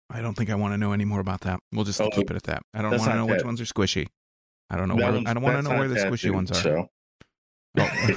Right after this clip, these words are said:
Speaker 2: <laughs>
Speaker 1: again, I don't, that's, we'll leave that to the imagination.
Speaker 2: Yeah, I guess. I mean, <laughs> yeah, there's w-, kind of a slow news week. There's not a whole lot of other stuff coming out. What I can hit you with, I guess I can do it now. I was kinda saving it,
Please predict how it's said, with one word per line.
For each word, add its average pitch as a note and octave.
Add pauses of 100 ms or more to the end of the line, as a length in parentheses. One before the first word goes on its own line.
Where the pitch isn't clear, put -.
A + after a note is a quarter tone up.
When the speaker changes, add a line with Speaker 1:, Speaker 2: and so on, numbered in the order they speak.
(120)
Speaker 2:
<laughs> F#2
Speaker 1:
again, G2
I F#2
don't, F2+
that's, - (520)
we'll G#2
leave G2+
that G2
to G2
the G2
imagination. F2+ (280)
Speaker 2:
Yeah, -
I F#2+
guess. -
I -
mean, A#2 (400)
<laughs> -
yeah, C3+
there's D3
w-, E3 (160)
kind D4+
of C#4+
a -
slow C#3+
news B2
week. G2+
There's G#2+
not C#3+
a C3+
whole B2
lot A2+
of G#2+
other G#2
stuff G2+
coming F#2+
out. G#2 (800)
What F#2+
I E2
can A3
hit C3+
you A#2
with, G#2+ (120)
I G#2+
guess D3
I A2+
can G2+
do F2+
it E2
now. F2
I -
was G2+
kinda E2+
saving F#2
it, F#2